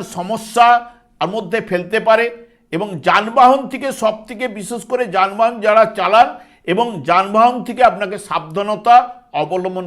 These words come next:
কিন্তু করতে হবে, এটাই কিন্তু আপনাদের মাথায় রাখতে হবে। তবে আপনাদের ক্ষেত্রে শনি শুভকারক গ্রহ,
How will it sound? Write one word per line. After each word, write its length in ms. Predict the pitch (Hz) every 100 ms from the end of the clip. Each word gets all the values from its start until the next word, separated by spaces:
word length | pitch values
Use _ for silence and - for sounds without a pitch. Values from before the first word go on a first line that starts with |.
| 170
কিন্তু 180 | 170 165
করতে 340 | - 135 - 175
হবে, 140 | 175 220 - _ -
এটাই 220 | 147 226 220
কিন্তু 160 | 220 190
আপনাদের 320 | 160 160 156
মাথায় 300 | 135 131 139 139 _ _ _
রাখতে 280 | 139 165 -
হবে। 120 | 120 98 170
তবে 180 | 196 269 262 - _ -
আপনাদের 420 | 139 180 208 202
ক্ষেত্রে 220 | 196 202 202
শনি 200 | 170 175 175
শুভকারক 460 | 160 190 214 220 196
গ্রহ, 140 | 220